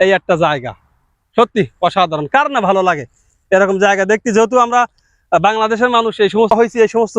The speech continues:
জায়গা আমাদের ভালো লাগে, কারণ আমাদের দেশটা অনেক সবুজ গাছগাছালি ভরা, এই জন্য আসলে এই সমস্ত জায়গা আমার খুব ভালো লাগে। আমি এই সমস্ত জায়গায় বেশি আসি সবচাইতে। তো আশা করি আপনাদের ভালো লাগছে ভিডিওটা, অবশ্যই জানাবেন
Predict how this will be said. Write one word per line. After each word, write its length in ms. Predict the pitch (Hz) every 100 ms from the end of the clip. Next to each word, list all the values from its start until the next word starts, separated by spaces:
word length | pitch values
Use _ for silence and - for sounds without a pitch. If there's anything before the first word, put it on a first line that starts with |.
| 208
জায়গা 180 | 202 202
আমাদের 260 | 196 208 208
ভালো 200 | 180 190
লাগে, 240 | 180 160 160 _ _ _ _ _ _
কারণ 140 | 202 190
আমাদের 220 | 202 214 185
দেশটা 160 | 196 226
অনেক 140 | 220
সবুজ 360 | - 185 175 180 135
গাছগাছালি 540 | 170 170 156 190 202 151
ভরা, 300 | 139 143 117 _ _ _ _ _ _
এই 120 | 175
জন্য 160 | 175 220
আসলে 240 | 226 220 233
এই 80 | 196
সমস্ত 200 | 208 - 202
জায়গা 180 | 185 175
আমার 140 | 175 -
খুব 140 | 170 156
ভালো 120 | 151
লাগে। 180 | 151 180
আমি 200 | 180 185 _ _ _ _ _ _ 165
এই 100 | 165
সমস্ত 240 | 196 185 190
জায়গায় 240 | 180 233
বেশি 200 | 185 -
আসি 160 | 175 156
সবচাইতে। 420 | 160 139 131 120 - _ _ _ _ _ _ _ _ _
তো 20 | 208
আশা 220 | 220 254
করি 140 | 269 294
আপনাদের 300 | 262 262 247
ভালো 180 | 226 240
লাগছে 200 | 247 247
ভিডিওটা, 320 | 196 196 196
অবশ্যই 280 | 226 202 226 190
জানাবেন 280 | 247 208